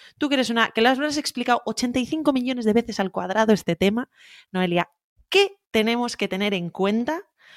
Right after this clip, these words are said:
cuando nos quedamos embarazadas? ¿Qué cambia de cuando no estamos embarazadas? No te, hemos hablado de lo nutricional, de la parte más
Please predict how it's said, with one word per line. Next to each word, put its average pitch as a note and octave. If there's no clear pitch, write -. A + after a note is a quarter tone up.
cuando G3+
nos G3
quedamos G3
embarazadas? F#3
¿Qué B3+
cambia G#3
de E3+
cuando E3+
no E3+
estamos F3
embarazadas? E3
No A3+
te, B3+
hemos F3+
hablado F3
de F3
lo F3+
nutricional, B3
de F3+
la E3
parte F3
más F3